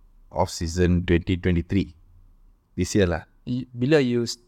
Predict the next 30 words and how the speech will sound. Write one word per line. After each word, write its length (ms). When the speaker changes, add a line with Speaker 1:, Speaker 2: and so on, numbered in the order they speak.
Speaker 2:
off-season 400
for 560
Mister 240
Malaysia? 240
Speaker 1:
This 240
year. 80
Speaker 2:
Oh, 80
this 160
year 100
start. 220
Speaker 1:
Ah, 160
Speaker 2:
Okay. 160
Speaker 1:
because 260
I 140
competed 400
until 200
December 520
twenty 320
twenty-two. 480
Speaker 2:
Right. 400
Speaker 1:
Yes. 400
Speaker 2:
Okay. 260
Speaker 1:
Okay, 160
last 200
year 80
I 60
did 140
three 160
shows. 560
Speaker 2:
Uh-huh. 120